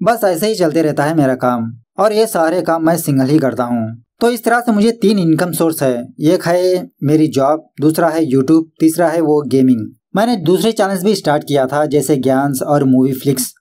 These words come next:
लेकिन टाइम ही नहीं मिल रहा। खैर उसके बाद कुछ लोगों ने ये भी सवाल पूछा कि YouTube पर इतने सारे सब्सक्राइबर्स हैं, Instagram में इतने कम क्यों? बात यह है कि Instagram अकाउंट मैंने बाद में ओपन किया,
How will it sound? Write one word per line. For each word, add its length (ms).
लेकिन 300
टाइम 240
ही 80
नहीं 200
मिल 180
रहा। 320
खैर 100
उसके 160
बाद 180
कुछ 180
लोगों 200
ने 80
ये 160
भी 80
सवाल 360
पूछा 280
कि 200
YouTube 300
पर 120
इतने 320
सारे 340
सब्सक्राइबर्स 720
हैं, 280
Instagram 500
में 80
इतने 280
कम 220
क्यों? 220
बात 300
यह 180
है 120
कि 180
Instagram 500
अकाउंट 260
मैंने 200
बाद 300
में 80
ओपन 280
किया, 240